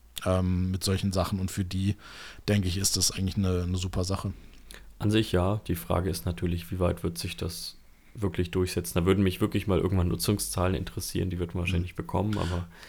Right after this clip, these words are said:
Speaker 1: Die werden sehr gering sein, natürlich.
Speaker 2: die, die
Speaker 1: Aber
Speaker 2: werden sehr, sehr gering sein. Die Frage ist natürlich, wie, wie publik macht man sowas auch, wie sicher ist es dann wirklich? Das
Speaker 1: Mhm.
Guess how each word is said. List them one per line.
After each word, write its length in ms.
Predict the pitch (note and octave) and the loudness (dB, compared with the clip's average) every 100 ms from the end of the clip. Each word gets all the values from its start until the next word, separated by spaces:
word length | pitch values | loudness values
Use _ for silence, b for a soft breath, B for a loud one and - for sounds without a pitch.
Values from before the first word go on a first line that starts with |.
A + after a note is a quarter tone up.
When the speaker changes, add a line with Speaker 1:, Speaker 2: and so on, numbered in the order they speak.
| B - | B -2
Speaker 1:
Die 120 | G#2+ | 4
werden 220 | G#2+ A#2+ | 6 6
sehr 160 | A2+ A#2 | 6 4
gering 300 | A2+ A#2+ A#2 | 4 6 6
sein, 240 | G2+ F#2 | 6 2
natürlich. 400 | F#2+ - F#2 F2 | 0 -2 -4 -2
Speaker 2:
die, 80 | G2+ | -2
die 80 | F2 | 4
Speaker 1:
Aber 140 | A#2 | 8
Speaker 2:
werden 240 | A#2+ F#2+ G2 | 8 6 2
sehr, 100 | F#2 | 2
sehr 160 | F#2+ | 2
gering 320 | F#2 F#2 A2 | 2 2 2
sein. 220 | A2 G2+ F#2 | 4 4 4
Die 100 | F#2 | 0
Frage 380 | - F#2 G2 | 2 4 4
ist 180 | F#2 E2+ | 4 2
natürlich, 540 | F#2+ F2 G2 G2 F#2 F#2+ | -2 -4 -4 -2 -2 -2
wie, 260 | F#2+ F2+ | 0 0
wie 100 | F#2+ | -2
publik 460 | F2 F#2+ - A#2 - | -4 -4 0 0 2
macht 260 | F#2+ - | 0 2
man 140 | F#2+ F#2 | 0 0
sowas 380 | F#2 F#2 F2+ C#2+ | 2 2 4 4
auch, 240 | F2+ F2+ | 2 2
wie 40 | |
sicher 300 | F2 G#2 G2 | 0 2 4
ist 80 | F2 | 4
es 140 | F2+ E2 | 2 0
dann 240 | F2 E2+ | 0 4
wirklich? 460 | G2 - F#2 F2+ - | 2 4 2 2 -2
Das 260 | F2 - - | -4 -6 -4
Speaker 1:
Mhm. 240 | G2+ E2+ | -4 -4